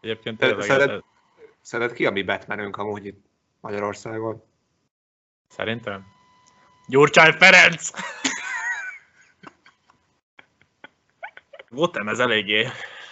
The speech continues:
Speaker 1: jó hely. Szerinted, szerinted nem sokára, ö,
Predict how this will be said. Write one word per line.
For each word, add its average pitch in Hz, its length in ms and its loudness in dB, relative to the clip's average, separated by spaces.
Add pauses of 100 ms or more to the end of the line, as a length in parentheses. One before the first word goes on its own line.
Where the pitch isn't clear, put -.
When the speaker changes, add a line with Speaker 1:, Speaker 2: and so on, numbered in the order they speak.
(300)
Speaker 1:
jó 110 200 -4
hely. 104 260 -2 (2250)
Szerinted, 135 520 -2
szerinted 135 280 0
nem 131 140 -2
sokára, 139 480 0
ö, 139 260 0